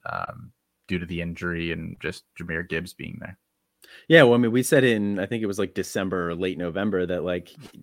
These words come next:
Speaker 2: go get Jace McClellan, because at that point in time, the wor-, you know, he either declared for the draft and he got a good draft grade and declared, or he was going back and we were assuming he was gonna be the guy. Um,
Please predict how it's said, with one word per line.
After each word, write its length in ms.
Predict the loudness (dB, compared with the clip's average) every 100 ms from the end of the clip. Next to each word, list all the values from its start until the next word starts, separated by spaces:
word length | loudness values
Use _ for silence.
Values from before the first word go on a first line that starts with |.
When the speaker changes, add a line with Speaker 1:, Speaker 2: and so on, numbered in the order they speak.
| _ _ -4
Speaker 2:
go 160 | 0
get 180 | 2 2
Jace 260 | 2 -4 -4
McClellan, 480 | -8 -4 -4 -6 -10
because 600 | -10 -6 -4 -2 -4 -6 -6
at 120 | 4
that 220 | 4 4
point 200 | 0 -4
in 60 | -4
time, 340 | -4 -4 -4
the 80 | -4
wor-, 320 | -2 -2 -2 _ -20 _ _ _ -8
you 80 | -6
know, 140 | -6
he 140 | -4
either 220 | 0 2 2
declared 480 | 0 4 6 6
for 100 | 2
the 80 | -8
draft 600 | -2 0 0 -2 -4 -10 -10
and 580 | -8 -6 -6 -6 -6 -10 -14
he 120 | -6
got 160 | 2 2
a 40 |
good 200 | 2 -2
draft 340 | -2 -4 -4 -6
grade 240 | -8 -8
and 100 | -10
declared, 600 | -14 -4 -2 0 -2 -8 _ _ _ 0
or 280 | 2 2
he 140 | 2 -2
was 120 | -4
going 260 | -2 -4 -2
back 300 | -2 -2 -6
and 120 | -8
we 120 | -6
were 160 | -6 -8
assuming 360 | -8 -10 -8
he 80 | -10
was 100 | -12
gonna 200 | -10 -10
be 180 | -10 -12
the 160 | -12 -8
guy. 360 | -4 -4 -6 -14 _ _ _ _
Um, 420 | -12 -10 -10 -14